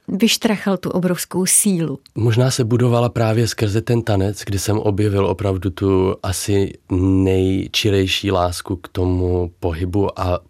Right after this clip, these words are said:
Speaker 2: ucítil jsem, že ten pohyb mě pomáhá alespoň trochu pochopit tu vnitřní bolest a ten vnitřní prostor. Protože já jsem přesvědčený a dnes opravdu více přesvědčený o tom, že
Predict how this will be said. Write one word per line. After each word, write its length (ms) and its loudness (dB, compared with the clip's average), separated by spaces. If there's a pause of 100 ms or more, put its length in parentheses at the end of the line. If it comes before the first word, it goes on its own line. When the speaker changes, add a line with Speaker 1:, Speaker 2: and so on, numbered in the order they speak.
Speaker 2:
ucítil 480 -2
jsem, 200 0
že 140 0
ten 260 0
pohyb 480 -2 (320)
mě 280 2
pomáhá 800 0 (200)
alespoň 420 -2
trochu 320 -2
pochopit 720 0 (500)
tu 140 -2
vnitřní 640 0
bolest 840 -2 (200)
a 60 -10
ten 200 0
vnitřní 500 0
prostor. 600 -6 (360)
Protože 320 -2
já 100 0
jsem 160 -2
přesvědčený 720 0
a 60 -2
dnes 540 -2 (320)
opravdu 440 -4 (300)
více 420 -4
přesvědčený 640 -2
o 100 -4
tom, 260 0
že 220 0